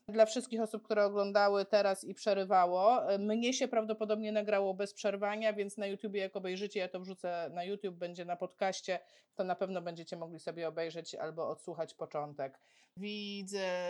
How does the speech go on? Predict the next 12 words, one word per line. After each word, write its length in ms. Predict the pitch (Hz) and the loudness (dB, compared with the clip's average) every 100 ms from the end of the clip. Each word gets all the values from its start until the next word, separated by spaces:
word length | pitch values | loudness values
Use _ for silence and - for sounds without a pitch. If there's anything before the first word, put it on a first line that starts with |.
| 180 | -4
że 260 | 180 202 196 | -6 -10 -10
nie 240 | 196 180 | -10 -10
mamy 460 | 180 185 196 190 175 | -6 -2 -2 -4 -10
dużo 380 | 180 185 180 165 | -10 -10 -10 -10
pytań. 1200 | 165 156 156 170 156 156 165 185 202 226 240 240 | -8 -8 -8 -6 -4 -4 -4 -4 -4 -4 -4 -4
E, 480 | 196 117 196 196 190 | -6 -6 -4 -4 -4
a, 260 | 175 165 147 | 0 2 2
ale 140 | 180 | -2
takie 220 | 196 208 214 | -6 -8 -6
fajne 260 | 220 202 | -8 -8
podsumowanie. 580 | 196 185 190 185 240 214 | -12 -12 -10 -8 -8 -8
Super, 520 | - 269 269 226 226 | -8 -8 -4 -4 -4